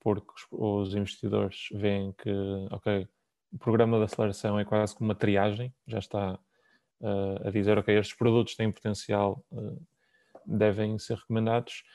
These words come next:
Para além disso, os programas de aceleração são quase que medidos. Por exemplo, o, o Rodrigo falou do Y Combinator. O Y Combinator é conhecido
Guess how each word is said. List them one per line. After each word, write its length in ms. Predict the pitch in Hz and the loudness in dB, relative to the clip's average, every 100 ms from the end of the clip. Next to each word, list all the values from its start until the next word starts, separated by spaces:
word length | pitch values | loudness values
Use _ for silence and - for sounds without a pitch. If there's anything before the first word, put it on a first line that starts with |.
| - _ _ | -20 _ _
Para 180 | 131 104 | 6 6
além 180 | 98 | 4
disso, 320 | 98 95 113 - | 0 -2 -6 -4
os 140 | 113 - | -6 -4
programas 460 | 113 107 107 107 | 0 2 2 2
de 60 | 110 | 0
aceleração 640 | 107 117 110 107 113 113 | -2 0 0 0 -2 -4
são 240 | 107 - 107 | -4 -4 -2
quase 320 | 117 110 - | 0 0 0
que 120 | - | -4
medidos. 580 | 107 101 110 110 - - - | -2 0 0 -2 -10 -20 -2
Por 60 | 104 | 2
exemplo, 460 | 104 95 101 104 - | 2 0 -8 -10 -10
o, 420 | 104 98 - - | -6 -4 -4 -6
o 20 | |
Rodrigo 320 | 101 107 107 | -6 -2 -2
falou 240 | - 107 104 | 0 0 2
do 160 | 107 | 2
Y 60 | 107 | 2
Combinator. 600 | - 110 110 113 113 113 - - - _ _ - | 2 0 2 2 2 -2 -4 -20 -20 _ _ 2
O 120 | 120 | 2
Y 40 | |
Combinator 540 | - 113 113 110 98 95 | 4 2 4 2 2 -2
é 60 | |
conhecido 680 | - 110 107 - 120 123 | 0 -2 -2 0 0 0